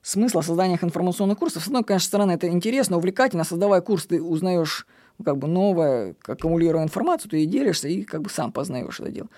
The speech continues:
Но с финансовой точки зрения наступает момент, когда это просто становится неинтересно. Поэтому богатые люди не пишут ничего и не рассказывают вам.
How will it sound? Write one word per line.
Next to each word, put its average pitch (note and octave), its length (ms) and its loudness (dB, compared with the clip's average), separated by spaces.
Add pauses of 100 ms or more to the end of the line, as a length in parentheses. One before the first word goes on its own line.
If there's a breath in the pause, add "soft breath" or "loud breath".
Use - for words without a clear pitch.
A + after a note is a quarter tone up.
(240 loud breath)
Но E3+ 100 -2
с - 40 -4
финансовой A#3+ 500 0
точки D#3+ 300 -4
зрения C3 440 -4 (120)
наступает F3+ 480 0
момент, A3 220 2
когда D#3 140 -2
это - 100 -6
просто - 280 -4
становится F#3 360 -4
неинтересно. D3+ 1120 -6 (720 soft breath)
Поэтому C#3+ 320 -4
богатые E3+ 460 -2
люди G#3 180 -2
не D#3 180 -4
пишут - 320 -10
ничего - 300 -6
и - 120 -6
не D#3 280 0
рассказывают - 880 -10
вам. - 100 -20